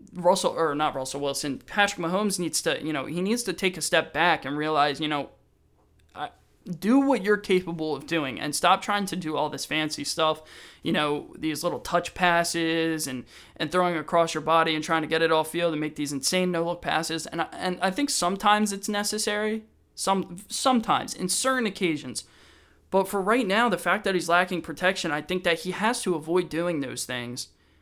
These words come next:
And, and instead of trying to make things happen, just throw the ball away. I, I mean, that's something you don't really see Mahomes do because he's usually connecting with Tyreek Hill or Travis Kelce.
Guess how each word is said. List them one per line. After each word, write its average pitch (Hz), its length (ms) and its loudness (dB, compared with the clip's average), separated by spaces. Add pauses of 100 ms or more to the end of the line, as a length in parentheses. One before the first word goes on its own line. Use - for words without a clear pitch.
(140)
And, 175 280 0
and 180 140 2
instead 226 300 4
of 233 60 -6
trying 220 160 4
to 202 40 2
make 196 180 0
things 185 200 -4
happen, 185 340 -2
just 180 180 -6
throw 254 140 2
the 254 80 0
ball 180 320 0
away. 120 280 -4
I, 117 320 -4
I 156 40 -4
mean, 160 340 -4
that's 202 220 0
something 254 300 0
you 196 60 0
don't 202 120 -2
really 180 160 2
see 156 240 -4
Mahomes 214 340 0
do 233 140 -4
because 156 280 -6
he's 127 140 -10
usually 165 300 -2
connecting 175 540 -6
with - 300 -8
Tyreek 156 360 0
Hill 170 140 2
or 170 100 0
Travis 151 360 -4
Kelce. 196 480 -4